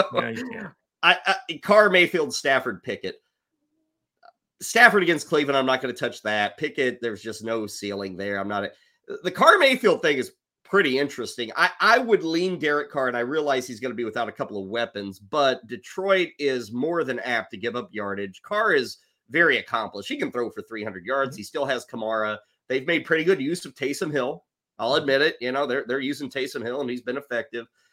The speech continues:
Speaker 2: So to me, Ray, Mayfield's not bad in this position, but I think Carr, I should note the game total there is a forty-six for Lions Saints. It's a thirty-seven for Buccaneers, Panthers.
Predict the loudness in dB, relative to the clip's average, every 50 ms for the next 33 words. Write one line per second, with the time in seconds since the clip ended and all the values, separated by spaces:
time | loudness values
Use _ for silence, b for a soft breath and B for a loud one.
0 | _ _ _ _ -6 -4 -4 0 0 0 4 4 4 6 8 8 6 6 6 4
1 | 0 -2 0 -2 0 2 2 2 2 0 -4 -2 0 2 4 4 2 2 0 -2
2 | -4 -4 -4 -6 -8 -10 -14 _ _ -12 -10 -6 -4 -4 -4 -2 -2 -4 -4 -4
3 | -6 -12 _ _ _ _ _ _ _ -6 -2 -2 -2 0 0 0 -2 -2 -2 -4
4 | -2 2 4 4 4 4 2 -2 -4 -4 -4 -2 0 0 0 0 0 -2 -4 -4
5 | -4 -8 -10 -10 -4 -2 0 0 0 -2 -2 -2 -2 0 0 0 0 0 0 0
6 | -2 -4 -4 -6 -6 -8 -12 _ _ -8 -6 -4 -4 -4 -4 -6 -8 -8 -10 -6
7 | -2 0 0 0 0 -2 -8 _ -18 -18 -16 -16 -18 -18 _ _ _ _ _ _
8 | _ _ _ -6 -4 -2 0 2 2 2 2 0 -4 -6 -8 -8 -6 -4 -4 -4
9 | -4 -6 -10 -10 -10 -10 -8 -8 -10 -10 -10 _ _ -2 0 0 0 -2 -6 -8
10 | -10 -10 -6 -4 -2 -2 -2 -4 -6 -10 -12 -14 -18 _ _ _ _ _ _ _
11 | _ -8 -8 -4 -2 -4 -4 -2 -4 -6 -8 -8 -10 -12 -14 -12 -10 -10 -10 -12
12 | -14 -14 -16 -16 -16 -18 -20 -20